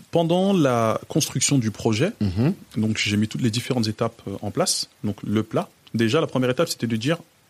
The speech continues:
Speaker 1: il faut que je réussisse à trouver du coup un endroit qui me permettra de faire la production. Ça, c'était une première étape.
Speaker 2: Hmm.
Speaker 1: Parce que je n'ai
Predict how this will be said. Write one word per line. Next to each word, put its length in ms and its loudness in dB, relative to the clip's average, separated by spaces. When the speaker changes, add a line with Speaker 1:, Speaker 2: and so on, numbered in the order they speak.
Speaker 1:
il 100 -4
faut 220 -4
que 160 -2
je 80 -2
réussisse 380 0
à 40 -4
trouver 320 -4
du 140 -6
coup 280 -8
un 140 4
endroit 300 2
qui 160 -2
me 60 2
permettra 480 0
de 100 -2
faire 180 -2
la 100 0
production. 480 -8
Ça, 120 -2
c'était 280 0
une 100 2
première 420 -4
étape. 240 -6
Speaker 2:
Hmm. 180 2
Speaker 1:
Parce 140 -2
que 120 -2
je 120 -4
n'ai 240 0